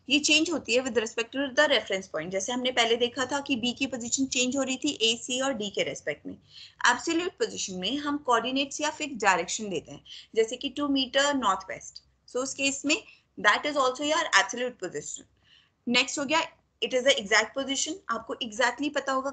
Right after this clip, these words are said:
कहाँ है। अगर आप Google Maps पर डालेंगे कि ट्वेंटी थ्री, आप डाल के देखिए एक बार, ट्वेंटी थ्री डिग्री नॉर्थ, थर्टी डिग्री वेस्ट, फ़ोर्टी डिग्री साउथ and सिक्सटी डिग्री ईस्ट, आपको एक एग्जैक्ट पोजीशन और एग्जैक्ट लोकेशन मिल जाएगी।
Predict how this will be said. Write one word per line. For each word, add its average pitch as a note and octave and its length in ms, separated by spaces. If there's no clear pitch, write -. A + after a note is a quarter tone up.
कहाँ A3+ 260
है। C#3 160
अगर A3+ 200
आप B3+ 140
Google B3 300
Maps A#3+ 260
पर B3 80
डालेंगे F#3 500
कि C4 340
ट्वेंटी C4 320
थ्री, D4 160
आप C#4 160
डाल B3+ 200
के C#4 100
देखिए F#3 300
एक D#3+ 140
बार, - 100
ट्वेंटी B3 240
थ्री D4 160
डिग्री C4 320
नॉर्थ, A#3 400
थर्टी C4 200
डिग्री A#3+ 380
वेस्ट, G3 540
फ़ोर्टी G#3+ 240
डिग्री A3+ 280
साउथ - 720
and D4 120
सिक्सटी C4+ 260
डिग्री B3+ 300
ईस्ट, - 220
आपको D#4+ 320
एक D4 360
एग्जैक्ट A#3 460
पोजीशन - 1080
और - 160
एग्जैक्ट A3+ 340
लोकेशन A3 420
मिल D3+ 140
जाएगी। G2 320